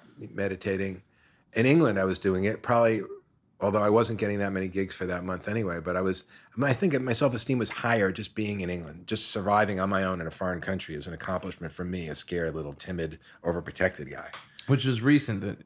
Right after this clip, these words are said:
Speaker 2: I
Speaker 1: Yeah,
Speaker 2: mean
Speaker 1: this was two years ago. So I was, I remember that night, I would meditate every night for, like, twenty minutes. Uh,
Speaker 2: Was that your first time living outside of America?
Speaker 1: Uh,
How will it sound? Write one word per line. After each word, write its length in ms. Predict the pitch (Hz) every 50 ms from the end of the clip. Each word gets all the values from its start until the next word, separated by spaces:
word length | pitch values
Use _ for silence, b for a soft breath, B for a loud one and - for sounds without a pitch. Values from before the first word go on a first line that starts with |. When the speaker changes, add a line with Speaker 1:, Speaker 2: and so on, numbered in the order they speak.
| - -
Speaker 2:
I 60 | 110
Speaker 1:
Yeah, 140 | 123 123 104
Speaker 2:
mean 80 | 95
Speaker 1:
this 120 | 110 110 -
was 120 | 113 95
two 140 | - - 110
years 240 | 101 95 92 90 82
ago. 240 | 90 78 73 69 73 -
So 180 | - - - 101
I 220 | 95 92 90 87
was, 340 | 87 90 90 87 90 85 - -
I 80 | 101 101
remember 260 | 98 104 110 104 98
that 200 | 92 92 92 82
night, 240 | 92 95 90 87 85
I 100 | 87 92
would 100 | 95 92
meditate 340 | 92 98 92 90 - 95 90
every 200 | 87 85 85 90 85
night 320 | 85 85 82 80 80 -
for, 120 | - 78
like, 180 | 78 73 73 71
twenty 300 | - - 85 82 80 78
minutes. 500 | 78 78 78 76 76 78 - - - -
Uh, 300 | 67 69 71 71 71 73 - b b b b b b b - _ _ _ _ -
Speaker 2:
Was 120 | - 110 110
that 120 | 123 127 95
your 120 | 117 120
first 280 | - - 127 117 - -
time 240 | - 117 120 117
living 240 | 117 113 113 113 110
outside 380 | 110 110 110 - - 110 107 107
of 100 | 104 104
America? 480 | 107 107 107 110 117 123 135 147 139 135 _ _ _ _ _ _ _ - -
Speaker 1:
Uh, 460 | 95 104 104 101 101 101 101 101